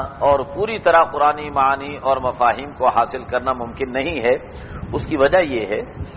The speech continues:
کہ اللہ تعالیٰ کے کلام کو کسی دوسری زبان میں سمویا ہی نہیں جا سکتا۔ اگر کائنات کے اندر عربی کے علاوہ کوئی اور زبان ہوتی تو شاید اللہ اس کا انتخاب کر لیتے۔ جیسے آج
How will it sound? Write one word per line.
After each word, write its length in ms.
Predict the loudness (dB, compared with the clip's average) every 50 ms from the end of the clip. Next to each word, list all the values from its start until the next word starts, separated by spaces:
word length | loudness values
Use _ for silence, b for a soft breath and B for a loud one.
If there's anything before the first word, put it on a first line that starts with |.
| B B B -6
کہ 180 | 0 2 4 4 4
اللہ 300 | 4 4 6 4 4 4 4
تعالیٰ 360 | 4 4 4 6 4 2 2
کے 120 | -2 -6 -4
کلام 560 | 0 2 4 6 6 6 4 4 2 -2 -6 -8
کو 140 | -6 -6 -6
کسی 340 | -6 -8 -10 -10 -10 -10 -10
دوسری 380 | -8 -8 -8 -8 -6 -6 -4
زبان 400 | -2 -2 2 4 6 6 4 4
میں 120 | 0 -6 -6
سمویا 560 | -4 -4 -4 -2 2 4 6 8 8 8 6
ہی 60 | 2
نہیں 240 | -4 -8 -8 -8 -4
جا 160 | -2 -2 -2
سکتا۔ 360 | -2 -4 -10 -14 -16 -18 -18 -18 -18 -18 -18 -20 -20 -18 -18 -18 -18 -20 -20 -20 -18 -18 -18 -18 -18 -18 -18 -14 B B B B B B B B
اگر 260 | 2 4 6 6 4
کائنات 640 | 4 4 4 4 4 4 2 2 4 2 2 2 0
کے 80 | -2
اندر 220 | -2 0 2 2 4
عربی 400 | 4 4 4 2 0 -2 -4 -6
کے 180 | -4 -2 0
علاوہ 300 | 4 4 4 6 6 4
کوئی 220 | 2 0 -2 -4 0
اور 220 | 2 4 4 4
زبان 360 | 2 0 -2 2 4 4 4 2
ہوتی 300 | 0 -4 -4 -4 -6 -8
تو 160 | -6 -6 -4
شاید 240 | 0 2 2 4 4
اللہ 180 | 2 2 4
اس 180 | 2 2 2 0
کا 80 | -4 -4
انتخاب 460 | -4 -2 -2 4 4 4 4 4 2
کر 120 | 0 0
لیتے۔ 300 | 0 0 -4 -6 -6 -12 -18 -18 -20 -20 -20 -18 -18 -18 -18 -18 -18 -18 -20 -20 -20 -20 -20 -20 -18 -18 -18 -18 -18 -16 -14 -14 -14 -14 -14 -14 -14 -14 -6 0
جیسے 220 | 0 0 2 2 4
آج 180 | 6 6 6 4